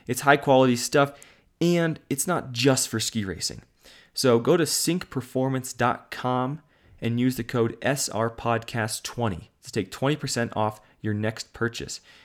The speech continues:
This is high performing stuff created for high performing athletes, developed by high performing athletes. So check it out at sync performance dot com.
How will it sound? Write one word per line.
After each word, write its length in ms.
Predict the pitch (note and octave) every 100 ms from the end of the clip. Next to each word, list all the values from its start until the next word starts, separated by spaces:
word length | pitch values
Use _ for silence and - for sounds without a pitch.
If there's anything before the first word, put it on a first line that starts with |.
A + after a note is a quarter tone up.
| _
This 440 | G#2+ A#2 D3+ - - _ _ A2
is 320 | A2+ G2+ - _ _ -
high 240 | - B2
performing 480 | B2+ A#2 A2+ G2+ G2+
stuff 420 | - A2 A2+ - _ _
created 420 | - A2+ B2+ B2
for 120 | - G#2
high 300 | - A#2 B2+
performing 460 | A2+ G#2+ G#2 G2 -
athletes, 520 | G#2 A2 - - - _ _ -
developed 680 | A2+ G#2 A#2+ D3+ - - - _ _
by 440 | G#2 G#2+ B2+ D3+ F#2+
high 200 | G#2 F2
performing 420 | - - E2 D#2
athletes. 540 | A#1 - - - - - _ _ _
So 120 | - A2
check 220 | B2 A#2+
it 80 | G#2+
out 300 | G2 - _ _ _ -
at 120 | G2+
sync 300 | - B2 A#2+
performance 600 | A2 - G#2 G2 F#2+ -
dot 540 | - - E2+ E2+ - -
com. 320 | G2 D#2+